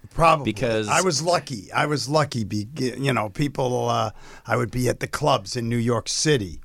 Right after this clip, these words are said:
Speaker 2: Yeah.
Speaker 1: And I'd be working during the day in a day job.
Speaker 2: Yeah.
Speaker 1: So, uh, at Calvin Klein.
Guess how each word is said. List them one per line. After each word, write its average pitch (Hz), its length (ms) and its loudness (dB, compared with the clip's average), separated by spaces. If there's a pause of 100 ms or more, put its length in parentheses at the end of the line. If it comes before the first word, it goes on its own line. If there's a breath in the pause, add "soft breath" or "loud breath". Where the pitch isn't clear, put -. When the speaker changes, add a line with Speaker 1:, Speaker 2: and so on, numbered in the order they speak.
(100)
Speaker 2:
Yeah. 110 280 2
Speaker 1:
And 117 120 0
I'd 120 140 2
be 123 140 0
working 127 440 0
during 120 240 0
the 107 100 -8
day 123 240 0
in 113 80 -2
a 107 60 -8
day 131 260 2
job. 90 440 -6 (380 soft breath)
Speaker 2:
Yeah. 107 200 4
Speaker 1:
So, 110 600 0
uh, 104 380 0
at 101 200 -2
Calvin 123 440 0
Klein. 110 520 -2